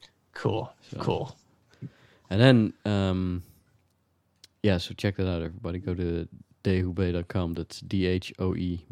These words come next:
Speaker 2: B E E dot com. That's where I put up my photos. Uh,
Speaker 1: Yes.
Speaker 2: and you can buy 'em soon, so check it out. Well,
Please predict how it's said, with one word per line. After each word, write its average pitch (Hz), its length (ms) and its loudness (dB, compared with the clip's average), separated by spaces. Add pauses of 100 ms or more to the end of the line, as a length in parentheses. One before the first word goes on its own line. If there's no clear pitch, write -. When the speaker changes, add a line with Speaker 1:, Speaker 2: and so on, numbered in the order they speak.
Speaker 2:
B 95 140 0
E 92 360 -2
E 92 40 0
dot 90 200 -2
com. 92 360 -2
That's - 180 -10
where 85 140 -4
I 82 60 -6 (120)
put 95 140 -2
up 87 100 -4
my 85 140 -4
photos. 92 640 -10
Uh, - 120 -8 (2000)
Speaker 1:
Yes. - 560 -6 (160)
Speaker 2:
and 104 100 4
you 98 60 4
can 95 120 0
buy 92 160 6
'em 80 120 0
soon, - 360 -12
so - 240 -10 (420)
check 90 160 -4
it 98 100 0
out. 85 200 -6 (720)
Well, 117 260 10